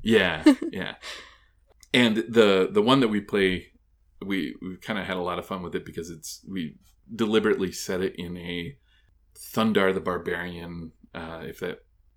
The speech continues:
Speaker 1: rings out to anyone. It's a s-, s-, old cartoon,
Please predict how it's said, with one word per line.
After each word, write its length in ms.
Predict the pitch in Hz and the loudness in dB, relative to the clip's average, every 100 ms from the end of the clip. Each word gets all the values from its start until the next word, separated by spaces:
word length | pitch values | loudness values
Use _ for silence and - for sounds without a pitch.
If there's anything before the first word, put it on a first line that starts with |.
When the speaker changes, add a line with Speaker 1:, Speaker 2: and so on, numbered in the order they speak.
| _ | _
Speaker 1:
rings 280 | 92 90 87 | -12 -10 -8
out 180 | 82 78 | -10 -8
to 60 | 80 | -10
anyone. 340 | 85 85 82 | -10 -12 -10
It's 180 | 85 - | -10 -10
a 80 | 87 - _ _ | -12 -14 _ _
s-, 300 | - - - _ _ _ | -12 -12 -14 _ _ _
s-, 140 | - - | -18 -4
old 340 | 113 107 92 - - _ - | 2 2 0 -10 -20 _ -16
cartoon, 640 | - 104 - 101 90 85 | -4 -2 -2 -4 -4 -8